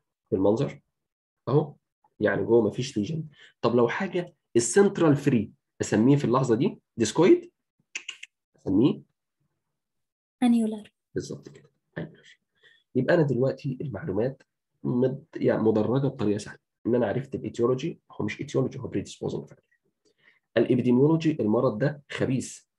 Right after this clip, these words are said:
Speaker 1: زي ما قلت لكم السورايسيس خبيث في الإيتيولوجي، في الإبيديميولوجي، في الكلينيكال بيكتشر، في الانفستيجيشن، ايفن في التريتمنت.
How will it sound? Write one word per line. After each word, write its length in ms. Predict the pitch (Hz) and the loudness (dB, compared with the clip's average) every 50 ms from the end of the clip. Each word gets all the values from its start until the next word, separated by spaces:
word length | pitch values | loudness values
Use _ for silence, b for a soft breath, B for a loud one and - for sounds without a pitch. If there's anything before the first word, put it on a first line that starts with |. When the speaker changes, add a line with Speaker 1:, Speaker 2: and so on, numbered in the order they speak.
| _ _ _ | _ _ _
Speaker 1:
زي 160 | 143 107 104 | -2 -2 0
ما 100 | 107 - | 0 0
قلت 200 | - 104 - - | -2 -2 -2 -4
لكم 180 | 123 - - | -4 -4 -6
السورايسيس 480 | - - - - 107 117 135 - 127 - | -10 -12 -6 -2 -2 -2 -2 -2 -6 -8
خبيث 440 | - - 98 117 120 104 - - - | -6 -6 -4 -2 -2 -4 -6 -10 -14
في 160 | - - - | -8 -6 -6
الإيتيولوجي، 560 | 90 80 - - - 110 104 95 87 - - | -6 -6 -8 -4 -2 -2 0 0 -2 -6 -14
في 80 | - - | -12 -12
الإبيديميولوجي، 680 | - - - 104 104 110 104 104 117 113 104 107 - | -6 -4 -4 -2 0 0 2 2 2 2 0 -2 -4
في 80 | - - | -14 -20
الكلينيكال 520 | _ _ - 107 123 139 139 139 139 117 | _ _ 0 2 2 2 2 0 -2 0
بيكتشر، 340 | 107 110 107 - - - - _ | 0 -2 -2 -2 -10 -18 -8 _
في 80 | 131 | -6
الانفستيجيشن، 720 | 123 - 165 156 143 147 147 - 156 165 170 160 - - - | 2 2 2 4 4 2 0 0 -2 -2 -2 -2 -2 -2 -2
ايفن 200 | 175 156 143 123 | 0 0 0 -2
في 60 | - - | -4 -6
التريتمنت. 420 | _ 139 143 - - 147 143 | _ -10 -10 -10 -10 -12 -12